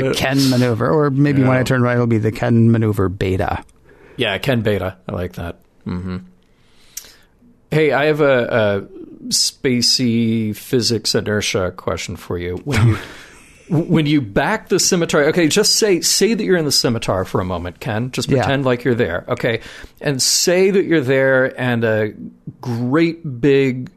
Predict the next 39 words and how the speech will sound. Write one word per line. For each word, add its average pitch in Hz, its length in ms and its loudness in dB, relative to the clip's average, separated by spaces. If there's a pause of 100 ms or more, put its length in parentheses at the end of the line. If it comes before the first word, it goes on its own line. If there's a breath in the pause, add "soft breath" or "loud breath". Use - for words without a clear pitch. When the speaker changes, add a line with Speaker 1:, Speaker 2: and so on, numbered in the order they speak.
(400)
Speaker 1:
powerful 139 600 0
starship 117 580 -2
like 117 160 -2
the 117 80 -2
Enterprise 107 600 -2
E 107 220 -4
crashes 117 680 -4
right 131 460 2
into 117 360 0
you. 85 240 -8 (320)
Speaker 2:
Yep. 123 240 0 (260)
Speaker 1:
Okay. 110 360 -2 (200 loud breath)
And 131 120 0
then 131 60 2
you're 147 160 4
like, 127 260 2
"What's 139 240 0
my 135 80 2
natural 131 380 0
reaction? 120 520 0
I'm 120 140 -4
gonna 107 180 -2
back 117 420 -4
up. 135 380 -2 (300)
I'm 117 40 -4
gonna 104 140 -2
put 151 160 0
it 139 80 0
in 147 80 -6
reverse." 123 720 0 (480 soft breath)
Okay. 113 380 -4 (420 soft breath)
What 123 480 -2
is 170 160 2
actually 156 380 -2
holding 143 500 2
on 170 500 0
to 113 280 0
the 101 180 -4
Enterprise 92 840 -2